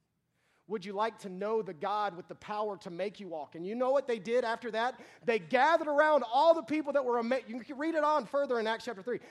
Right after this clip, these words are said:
They gathered around all the people that were amazed at the work of God. And they said,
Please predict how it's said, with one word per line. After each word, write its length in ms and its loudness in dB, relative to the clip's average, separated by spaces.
They 100 -4
gathered 280 4
around 160 4
all 140 6
the 80 2
people 240 0
that 140 4
were 80 4
amazed 340 2
at 60 -14
the 60 -6
work 240 2
of 120 -6
God. 340 2
And 100 2
they 80 4
said, 400 -2